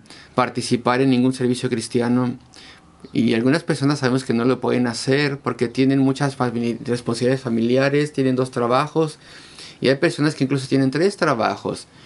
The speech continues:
para poder sobrevivir simplemente estos días. Y bueno, yo no quiero herir a nadie, siempre le digo esto a toda persona, pero hay personas que sí podrían servir al Señor,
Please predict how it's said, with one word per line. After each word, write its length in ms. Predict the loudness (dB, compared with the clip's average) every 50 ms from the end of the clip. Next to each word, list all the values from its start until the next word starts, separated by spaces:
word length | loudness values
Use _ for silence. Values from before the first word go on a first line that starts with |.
| -20 -20 -20 -20 -20 -20 -20 -20 -20 -20 -20 -10 -2 0
para 640 | 0 2 2 2 2 2 2 2 2 2 0 -2 -2
poder 240 | 0 2 2 0 0
sobrevivir 540 | -2 -2 0 0 2 2 2 2 0 0
simplemente 720 | 0 -2 -2 0 0 0 0 0 0 -2 -2 -4 -4 -4 -4
estos 300 | -4 -4 -6 -6 -6 -4
días. 380 | -4 -4 -4 -6 -6 -10 -16 -18 -20 -20 -20 -20 -20 -20 -20 -20 -20 -20 -20 -20 -20 -20 -20 -20 -20 -20 -20 -20 -20 -20 -20 -20 -20 -20 -20 -20 -20 -20 -20 -20 -20 -20 -20 -20 -20 -20 -20 -20 -20 -20 -20 -20 -20 -20 -20 -20 -20 -20 -20 -6 -2
Y 100 | 0 2
bueno, 220 | 4 4 4 4
yo 120 | 4 4 4
no 180 | 4 2 2 2
quiero 200 | 2 2 4 4
herir 200 | 2 2 0 0
a 20 |
nadie, 600 | 0 0 0 2 2 2 2 2 0 0 0 -4 -6
siempre 480 | -10 -4 0 2 2 2 2 2 2 2
le 120 | 2 2
digo 340 | 2 2 2 4 2 2 2
esto 200 | 0 0 0 0
a 60 | 2
toda 240 | 2 2 2 2 2
persona, 460 | 0 -2 -2 -2 0 2 2 2 2
pero 160 | 2 2 0
hay 60 | 2
personas 760 | 2 0 0 0 -2 -2 -2 0 0 0 0 0 -2 -2 0
que 120 | 0 0 0
sí 300 | 0 0 2 2 2 2
podrían 560 | 2 2 2 2 2 0 2 2 2 2 0
servir 300 | -2 -2 -2 0 0 0
al 100 | 0 0
Señor, 460 | 0 0 2 2 2 0 0 -2